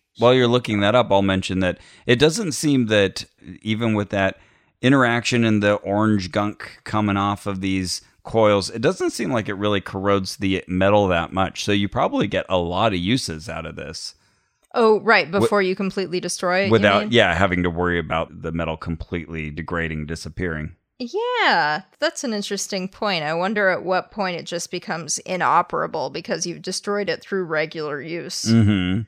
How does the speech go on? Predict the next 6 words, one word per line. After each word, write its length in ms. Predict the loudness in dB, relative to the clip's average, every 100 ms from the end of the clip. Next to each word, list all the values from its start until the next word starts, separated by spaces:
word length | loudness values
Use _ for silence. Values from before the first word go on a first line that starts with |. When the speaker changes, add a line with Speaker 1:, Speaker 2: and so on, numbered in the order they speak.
| _ _
Speaker 2:
Okay, 320 | 0 2 -2
so 480 | -2 2 2 2 -4 -12 _ _ _ _ -12
in 580 | -6 -4 -4 -4 -6 -10 _ _ _ -10
two 140 | 2
thousand 400 | 4 4 0 -8
twelve, 920 | -8 0 4 4 2 -2 -6 -10 -20